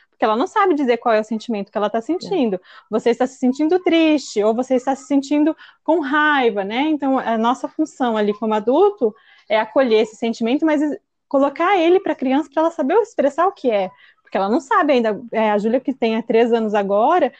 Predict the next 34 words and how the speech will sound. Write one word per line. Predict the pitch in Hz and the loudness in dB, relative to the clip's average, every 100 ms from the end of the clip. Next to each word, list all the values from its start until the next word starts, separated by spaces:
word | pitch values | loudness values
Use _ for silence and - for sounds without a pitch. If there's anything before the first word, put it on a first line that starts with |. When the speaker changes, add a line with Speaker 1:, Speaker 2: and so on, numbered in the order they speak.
| - - | -20 -6
Speaker 1:
até | 214 214 294 370 | -6 -2 0 0
os | 392 | -2
quatro | - 294 262 233 | -2 -2 0 0
anos | 226 233 233 | 0 -2 -2
ainda | 233 254 | -2 -2
nós | 311 349 | 0 -2
estamos | 349 320 320 | -2 -2 -4
na | 359 | -6
cons-, | - - 392 - | -8 -8 -8 -6
na | 262 | -6
construção | 277 302 320 - 381 | -4 -8 -8 -6 -2
desses | 392 311 | -2 -2
sentimentos. | - 254 - 220 175 220 - 202 - _ _ - _ | -6 -6 -6 -8 -10 -14 -20 -20 -20 _ _ -20 _
Speaker 2:
Sim, | _ 208 208 233 202 | _ 0 2 4 2
isso | 180 | 0
é | 190 | 0
verdade. | 226 214 180 - _ - | 2 2 0 -6 _ -6
Ela | 170 | -4
tá | 226 | -2
com | 226 240 | -2 0
três | 240 262 | 2 2
anos | 240 254 | 2 2
agora. | 262 214 160 151 - | 2 2 0 -2 -2
E | 196 | 2
esse, | 214 220 - | 2 2 -2
esse | 202 208 | 0 0
episódio | 233 196 208 220 240 | 0 2 2 2 0
aconteceu, | 226 220 214 226 | 0 0 0 2
ela, | 233 226 - | 2 0 -2
ela | 190 196 | -2 0
tava | 214 214 | -2 -2
com | 214 | -2
que | 208 | -2
idade? | 240 190 156 147 | 0 0 0 -4